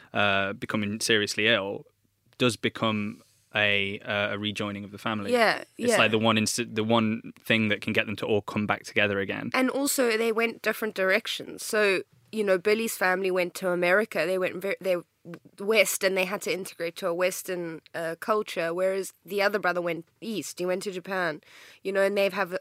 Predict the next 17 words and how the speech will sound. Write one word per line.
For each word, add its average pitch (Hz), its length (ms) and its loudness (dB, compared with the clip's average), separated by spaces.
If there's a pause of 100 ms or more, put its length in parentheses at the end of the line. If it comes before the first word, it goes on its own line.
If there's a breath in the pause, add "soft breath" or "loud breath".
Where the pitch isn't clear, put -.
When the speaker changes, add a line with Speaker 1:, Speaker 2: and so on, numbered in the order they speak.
(140)
Speaker 2:
also 262 300 4
a 185 40 6
very 220 300 6
different 185 400 -2
culture, 233 460 0
but 170 160 -2
it's, 180 240 -6
it's, - 240 -12
it's - 120 -6
so 220 360 6
different 190 560 -2
to 185 240 0
the 185 100 -4
Westerners 175 760 -4
as 175 140 -12
well. 185 300 0
So 190 300 -2